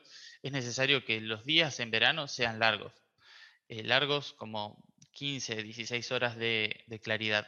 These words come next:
por lo menos. Eh, por otro lado, eh, necesitamos que en invierno haga frío. Eh, haga frío lo sufici-, el frío suficiente como para que la planta, eh, pueda entrar en dormancia.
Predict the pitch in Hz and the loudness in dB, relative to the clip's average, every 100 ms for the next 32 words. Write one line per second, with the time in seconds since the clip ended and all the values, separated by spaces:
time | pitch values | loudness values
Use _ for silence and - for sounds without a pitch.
0 | - 113 107 104 - - - _ - - | -4 -12 -10 -14 -20 -20 -20 _ -20 -20
1 | - - _ _ - 113 110 123 131 139 | -20 -20 _ _ -14 -12 -4 0 2 4
2 | 139 139 147 165 170 - _ 117 113 117 | 6 6 6 4 0 -10 _ -8 -6 -8
3 | 113 123 135 131 - 123 120 123 151 151 | -4 0 0 -2 -6 -6 -4 4 8 8
4 | 135 131 151 120 _ _ 123 127 120 - | 6 -2 -2 -6 _ _ 2 4 2 0
5 | 135 110 104 _ _ - 113 110 110 120 | -2 -4 -6 _ _ -20 -14 -8 -2 0
6 | 120 - 143 160 131 123 120 - 131 - | -2 0 2 4 2 -4 -10 -8 -8 0
7 | 156 143 135 147 170 143 117 117 110 110 | 0 0 -4 -6 -6 -8 -2 0 2 0
8 | 110 127 135 139 147 143 - - _ _ | -2 -2 -4 2 0 0 -16 -20 _ _
9 | 117 110 110 113 - _ _ _ _ _ | -6 -6 -6 -8 -14 _ _ _ _ _
10 | 131 127 123 113 104 64 120 117 131 135 | 4 6 8 6 4 -2 -8 0 6 6
11 | 127 117 120 113 107 - | 4 0 2 0 0 -10